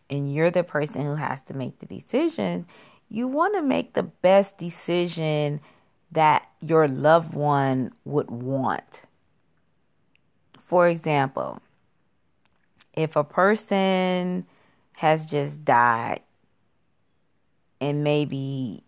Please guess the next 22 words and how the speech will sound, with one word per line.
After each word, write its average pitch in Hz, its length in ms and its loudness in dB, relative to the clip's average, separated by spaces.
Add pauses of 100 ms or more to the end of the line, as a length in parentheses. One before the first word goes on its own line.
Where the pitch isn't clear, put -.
you 143 480 -6
can 139 500 -4
say, 135 680 2 (540)
"Well, 190 560 2
you 196 160 -2
know, 180 180 0
what 233 180 0
do 247 60 -2
you 233 180 -2
think 202 320 -4
about 170 1000 6 (1300)
being 170 280 0
on 151 180 2
life 131 240 0
support?" - 560 -12 (560)
Now, 233 400 6 (100)
I 226 120 8
know 233 240 6
it 233 120 4
seems 196 380 0
kinda 160 300 4
random. 127 640 0